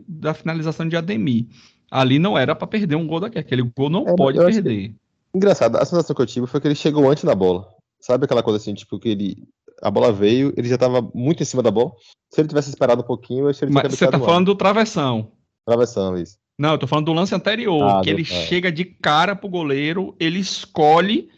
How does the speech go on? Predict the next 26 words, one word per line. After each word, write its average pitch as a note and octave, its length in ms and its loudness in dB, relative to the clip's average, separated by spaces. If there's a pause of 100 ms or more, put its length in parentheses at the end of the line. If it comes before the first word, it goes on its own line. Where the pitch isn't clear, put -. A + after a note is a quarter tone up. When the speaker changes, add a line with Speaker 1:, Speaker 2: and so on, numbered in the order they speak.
(680)
Speaker 1:
o, C#3+ 520 -4 (100)
o, A2+ 400 -6 (100)
o - 20 2
lance D3 680 2
e F3+ 220 -2
chuta G3 420 -2
a - 20 -2
bola, D#3 240 2
a F#3 40 0
bola F3 180 -2
vai F#3 100 -2
pra G#3+ 120 -4
fora. B2+ 420 -2 (320)
Ele D#3 200 2
tinha G#3 260 -2
a A#3+ 40 2
opção F#3 400 -4
de D3+ 120 -4
Biel D3 520 -2
livre D#3 580 -2
na D#3+ 120 2
área, B2+ 420 0 (420)
passando C3 400 -2
a, C3 60 -2
pela B2+ 300 -4
direita, C3 580 -4